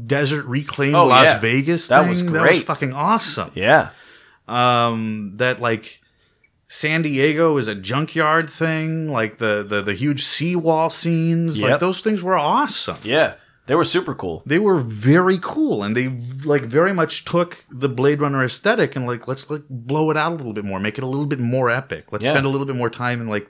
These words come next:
Speaker 1: how cool Blade Runner looks,
Speaker 2: Mm-hmm.
Speaker 1: how cool that universe looks.
Speaker 2: Yeah.
Speaker 1: But they didn't tell a story.
Speaker 2: And that was the thing that bothered
Speaker 1: Or,
Speaker 2: me.
Speaker 1: or, or
Speaker 2: They
Speaker 1: the
Speaker 2: s-,
Speaker 1: story
Speaker 2: they
Speaker 1: that they
Speaker 2: did
Speaker 1: told. They, the story that they told was, was kinda like,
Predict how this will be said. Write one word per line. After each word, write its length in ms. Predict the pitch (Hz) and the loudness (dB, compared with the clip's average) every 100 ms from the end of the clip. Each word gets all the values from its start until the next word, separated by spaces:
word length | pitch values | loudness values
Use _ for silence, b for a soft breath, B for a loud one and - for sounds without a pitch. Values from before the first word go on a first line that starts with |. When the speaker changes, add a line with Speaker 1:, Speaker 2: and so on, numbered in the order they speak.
| _ - | _ -14
Speaker 1:
how 280 | - 123 | -8 -6
cool 520 | 117 - - 151 143 110 | -8 -12 -8 -4 -2 -2
Blade 260 | 104 120 | -2 -2
Runner 220 | 113 104 | -2 -4
looks, 640 | 95 101 87 - - - - | -4 -6 -10 -14 -16 -16 -18
Speaker 2:
Mm-hmm. 380 | 104 101 120 185 - | -16 -10 -10 -12 -10
Speaker 1:
how 160 | 120 | -8
cool 440 | - - 156 156 127 | -8 -10 -6 -2 -2
that 140 | 110 | -2
universe 440 | 113 110 98 - | -4 -4 -6 -12
looks. 560 | 101 104 85 - - - _ - | -12 -12 -14 -16 -18 -18 _ -8
Speaker 2:
Yeah. 280 | 98 135 95 b b b b b b b b b b _ _ _ _ _ _ _ _ _ _ _ _ _ _ _ _ _ _ _ _ _ _ _ | 0 0 0 b b b b b b b b b b _ _ _ _ _ _ _ _ _ _ _ _ _ _ _ _ _ _ _ _ _ _ _
Speaker 1:
But 140 | - 175 | -6 -2
they 100 | 165 | 0
didn't 180 | 156 127 | 0 0
tell 140 | 135 | -2
a 60 | 110 | -4
story. 560 | - 98 78 76 _ _ _ _ b b b _ | -8 -10 -12 -18 _ _ _ _ b b b _
Speaker 2:
And 140 | 139 | 0
that 100 | 175 | 4
was 140 | 175 131 | 4 2
the 80 | 123 | 0
thing 220 | 135 131 | 2 2
that 120 | 113 | 4
bothered 380 | 110 107 170 175 | 6 8 8 8
Speaker 1:
Or, 20 | |
Speaker 2:
me. 60 | 175 | 6
Speaker 1:
or, 160 | 175 | 6
or 100 | 160 | 6
Speaker 2:
They 60 | 175 | 6
Speaker 1:
the 60 | 170 | 6
Speaker 2:
s-, 40 | |
Speaker 1:
story 280 | 196 208 208 | 6 8 8
Speaker 2:
they 60 | |
Speaker 1:
that 140 | 175 175 | 8 6
they 80 | 175 | 4
Speaker 2:
did 120 | 208 | 6
Speaker 1:
told. 360 | 151 123 107 113 | 6 6 4 0
They, 140 | 143 | 0
the 160 | 143 151 | 0 -4
story 260 | - 190 | 0 0
that 100 | 180 | 2
they 120 | 165 139 | 0 -2
told 320 | 139 135 117 | 0 0 0
was, 320 | 117 110 - | -2 -2 -4
was 280 | 113 107 - | -6 -6 -6
kinda 360 | - 131 123 | -10 -8 -6
like, 440 | 113 104 104 - | -4 -4 -6 -14